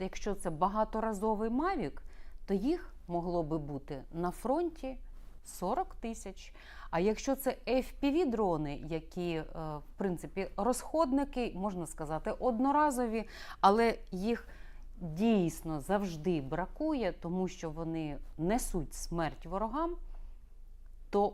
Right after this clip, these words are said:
уявіть, що це могло би бути аж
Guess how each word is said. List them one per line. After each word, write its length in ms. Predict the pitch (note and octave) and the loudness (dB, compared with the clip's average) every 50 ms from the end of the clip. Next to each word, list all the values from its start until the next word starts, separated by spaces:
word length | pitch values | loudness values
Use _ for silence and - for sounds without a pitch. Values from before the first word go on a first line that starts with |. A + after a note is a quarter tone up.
| - | 0
уявіть, 640 | - F#3 F3+ D#3+ E3 D#3+ D#3 F#3 A#3 - - - - - - - - - - - - - - - - - - - - - - - - - - | -2 0 0 0 0 0 0 -2 -4 -4 -6 -8 -8 -8 -8 -10 -10 -12 -14 -14 -16 -14 -12 -10 -10 -8 -8 -10 -12 -12 -14 -14 -12 -12 -10
що 280 | - - - F3+ D#3 | -8 -4 -2 -2 -2
це 420 | - - - - - F#3 F#3+ A3 A#3 - - - - | -2 -4 -8 -6 -2 -2 -2 -2 -2 -6 -8 -8 -6
могло 440 | D#3+ D#3+ D#3+ D#3 D#3+ D#3 D#3 D#3 | -6 -4 -4 -4 -4 -2 -2 -2
би 160 | C#3+ C3+ C#3 C3+ | -2 -2 -2 -4
бути 460 | C3 C3 D#3 F#3 G3+ - - C3+ A#2+ - - - - - - - - - - - - - | -4 -4 -4 -4 -6 -6 -6 -8 -8 -8 -10 -12 -14 -16 -16 -14 -12 -10 -8 -6 -4 0
аж 460 | E3 E3 E3+ E3+ - - - - | 2 2 2 2 0 -2 -8 -10